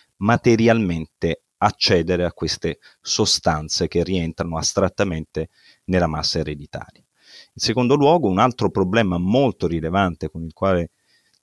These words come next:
la nostra disciplina delle successioni si deve confrontare è che spesso questi beni digitali con i quali, dei quali stiamo parlando,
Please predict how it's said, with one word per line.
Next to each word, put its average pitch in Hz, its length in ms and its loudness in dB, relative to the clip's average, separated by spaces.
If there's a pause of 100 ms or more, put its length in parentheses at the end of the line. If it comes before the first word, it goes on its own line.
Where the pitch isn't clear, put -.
(520)
la 90 180 0
nostra 95 800 4
disciplina 98 640 0
delle 92 220 2
successioni 98 580 -2
si - 120 -6
deve 104 180 0
confrontare 120 720 -2
è 143 160 -4
che 110 120 -2
spesso - 460 -4
questi 131 440 -2
beni 120 540 2
digitali 101 640 -2
con 90 180 -4
i 90 60 -6
quali, 92 400 0
dei 87 160 -6
quali 131 240 4
stiamo 92 300 -2
parlando, 98 600 -2